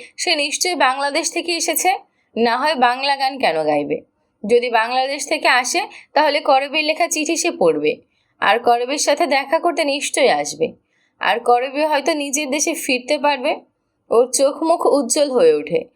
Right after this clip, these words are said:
একটা আশার আলোয়। করবী লিখতে শুরু করে। সে কি লিখে তা সিক্রেট থাকে। দুই লাইনের এই লেখা দেখে নিশ্চয়ই ছেলেটা মস্করা ভাবতে পারে। তাই করবী পুরো এক পৃষ্ঠা লিখে নিচে লিখল, "আমি করবী,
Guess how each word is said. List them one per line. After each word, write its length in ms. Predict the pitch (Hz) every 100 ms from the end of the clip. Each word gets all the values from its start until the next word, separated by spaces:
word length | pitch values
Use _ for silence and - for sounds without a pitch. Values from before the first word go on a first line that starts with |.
| _ _ -
একটা 300 | 240 240 269
আশার 440 | 220 220 - 170
আলোয়। 280 | 143 147 - - _ _ -
করবী 360 | - 277 330 349
লিখতে 360 | 285 285 311
শুরু 280 | - 233 165
করে। 280 | 160 151 - _ _ _ - -
সে 180 | 349
কি 200 | 330 320
লিখে 340 | 311 311 302 415
তা 180 | 392 339
সিক্রেট 500 | - 285 262 196 185
থাকে। 360 | 151 - 165 - _ _ -
দুই 240 | 202 254 262
লাইনের 380 | 240 247 285
এই 140 | 285 294
লেখা 300 | 262 269 320
দেখে 220 | 330 339
নিশ্চয়ই 340 | 330 330 339
ছেলেটা 380 | 339 359 339 247
মস্করা 500 | 233 233 254 - 285
ভাবতে 380 | 233 180 - 165
পারে। 280 | 151 151 160 _ _ _ _ -
তাই 200 | 208 233
করবী 440 | 240 220 226 285
পুরো 240 | 302 302
এক 220 | 311 302 302
পৃষ্ঠা 360 | 302 302 - 339
লিখে 380 | 339 302 233 247 - -
নিচে 300 | 254 285 359
লিখল, 280 | 330 320 339
"আমি 260 | 359 285 302
করবী, 460 | 226 160 151 156